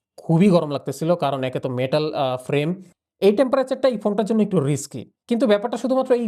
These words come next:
বেঞ্চমার্ক টেস্টিং এর ক্ষেত্রেই ঘটেছে, যেটা কিনা আবার গেমিং এর সময় কোনোভাবেই ঘটে নাই। আমার যতটুকু খেয়াল পড়ে, গেমিং এর সময় সর্বোচ্চ ফর্টি টু ডিগ্রি সেলসিয়াস আমি যাইতে দেখছি, বা সর্বোচ্চ ফর্টি থ্রি ডিগ্রি সেলসিয়াস, এর বেশি যাবে না। So আপনারা এই টেম্পারেচারটা নিয়ে চিন্তার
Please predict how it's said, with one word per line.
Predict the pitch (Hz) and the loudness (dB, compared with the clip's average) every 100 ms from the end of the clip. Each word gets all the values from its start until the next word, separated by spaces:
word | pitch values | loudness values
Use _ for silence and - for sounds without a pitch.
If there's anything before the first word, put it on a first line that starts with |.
| 175 147 | -2 0
বেঞ্চমার্ক | 185 185 240 233 196 | 0 0 -2 -2 0
টেস্টিং | 185 202 220 | 0 0 0
এর | 214 | 0
ক্ষেত্রেই | 190 185 220 | -2 0 0
ঘটেছে, | 180 175 180 247 262 - - 147 | 2 2 2 2 0 -4 -6 0
যেটা | 190 | 0
কিনা | 254 247 139 | 2 0 0
আবার | 160 180 123 | -2 -2 2
গেমিং | 180 202 247 | 2 4 2
এর | 240 | 0
সময় | 180 165 | 0 0
কোনোভাবেই | 175 185 190 127 147 170 | 0 0 0 0 0 0
ঘটে | 156 131 120 | -2 -4 -6
নাই। | 120 156 | -2 0
আমার | 190 | 2
যতটুকু | 214 226 233 - | 2 0 -2 0
খেয়াল | 185 190 | -2 0
পড়ে, | 143 151 | -2 0
গেমিং | 160 165 190 | 0 2 0
এর | |
সময় | 190 196 196 | 0 -2 -2
সর্বোচ্চ | 175 175 220 - - | 0 0 0 0 2
ফর্টি | 175 170 180 | 2 0 -2
টু | 196 | 0
ডিগ্রি | 175 160 175 | 0 0 0
সেলসিয়াস | 160 151 160 156 | -2 -4 -4 -4
আমি | 147 | 0
যাইতে | 151 147 139 | 0 0 -4
দেখছি, | 131 - 247 311 - _ - | -6 -2 -2 -2 -14 _ -4
বা | 165 | -2
সর্বোচ্চ | 185 170 180 180 | 0 -2 -2 0
ফর্টি | 165 165 | 0 0
থ্রি | 160 - 180 | -4 0 0
ডিগ্রি | 165 151 160 | 0 -2 -2
সেলসিয়াস, | 165 151 190 190 | -2 -2 -4 -2
এর | 151 | -4
বেশি | 156 147 143 | -2 -4 -4
যাবে | 113 117 113 | -4 -4 -8
না। | 110 _ _ _ | -10 _ _ _
So | 175 | -2
আপনারা | 147 165 160 160 175 | 0 0 0 -2 -2
এই | 160 | 0
টেম্পারেচারটা | 190 202 226 226 208 | 0 0 0 0 -2
নিয়ে | 214 214 - | -2 -2 -4
চিন্তার | 202 196 | -2 0